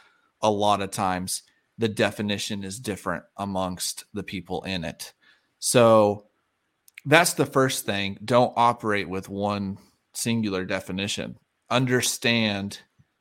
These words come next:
the brand that you're going to work with or you want to work with, especially understand the brand that you are working with to know what their meaning behind it, what their expectations are, what their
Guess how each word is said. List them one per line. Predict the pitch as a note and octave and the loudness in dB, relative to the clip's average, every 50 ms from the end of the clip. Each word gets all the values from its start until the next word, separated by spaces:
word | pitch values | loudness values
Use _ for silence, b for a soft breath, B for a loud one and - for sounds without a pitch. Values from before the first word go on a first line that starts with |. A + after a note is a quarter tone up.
| _ _ - | _ _ -2
the | A2+ A#2 | -2 -2
brand | G#2 G2 A2 A2 A2+ A2+ G#2 F#2+ F2 F#2 G#2+ G#2+ | 0 2 2 2 4 2 2 0 -2 -4 -6 -4
that | - G#2+ F2 | -6 -6 -6
you're | F2 F#2+ G2 F#2+ | -4 -6 -8 -6
going | G2+ G#2 G2+ G#2+ A2 A2 G#2+ | -4 -4 -2 0 0 -2 -2
to | - A2 F#2+ | -2 -6 -2
work | F#2+ F#2 F#2 F#2 - | -2 -2 -2 -2 -2
with | G2 G#2+ A2+ - | -2 -2 -2 -2
or | G2 | -6
you | F2+ F2 | -4 -4
want | F2 F#2+ G#2+ G#2+ F#2 | -2 -2 -2 -2 -2
to | - G#2+ | -6 -2
work | G#2 F#2+ F#2 - - | -2 -2 -2 -2 -4
with, | F#2 G2 A2 - _ b b b b b b b b b b b _ _ | -4 -4 -4 -4 _ b b b b b b b b b b b _ _
especially | - - - - - C#3 C#3 - - A2 G#2 | -8 -8 0 4 4 4 4 4 2 4 2
understand | G2+ G2+ G2 F#2+ - A2 G2+ G2 F#2+ | 2 2 -2 -2 0 0 0 0 0
the | F2+ | 0
brand | F2 G2 G2 G2+ F#2+ | 0 0 -2 -2 -4
that | - - | -6 -8
you | F2+ E2+ D#2+ | -6 -4 0
are | G2 A2 A#2+ A#2+ | 2 4 4 2
working | G#2 G2 F#2+ F2+ - G2+ F#2 F2+ | 2 -2 -4 -4 -6 -10 -8 -6
with | F#2 F#2 F#2 F#2+ - - A#2+ - _ _ | -4 -4 -4 -6 -8 -12 -20 -20 _ _
to | - B2 A#2 | -4 -2 0
know | A2+ A2 G#2+ A2 G#2+ G#2+ | 2 2 4 4 4 4
what | G#2+ A2 A2 A2 - _ | 2 0 -2 -2 -8 _
their | _ A#2 A#2 C3 C#3 C3+ A#2 G2+ G2 | _ 0 4 4 6 6 4 4 2
meaning | G2+ G2+ F#2+ F#2 F2+ F2 F2 F2+ | 0 -2 -4 -4 -4 -6 -6 -6
behind | F2 D#2+ - F2+ F#2 F2+ | -8 -8 -6 -6 -6 -6
it, | E2 C2+ | -6 -6
what | E2 F#2 - _ | -8 -8 -4 _
their | A2 A2 A2+ G2+ | 0 2 2 2
expectations | F#2+ F#2+ - - G#2+ F#2+ - - G#2 F2+ E2+ - G2 F2 - | 0 -4 -4 -6 -6 -6 -6 -6 -8 -8 -8 -8 -10 -8 -6
are, | F2+ D#2 D#2+ | -4 -4 -4
what | F2+ F2+ F#2 _ - | -6 -8 -10 _ -4
their | G2 G2 F#2+ F#2+ F#2+ | -4 -2 -2 -4 -6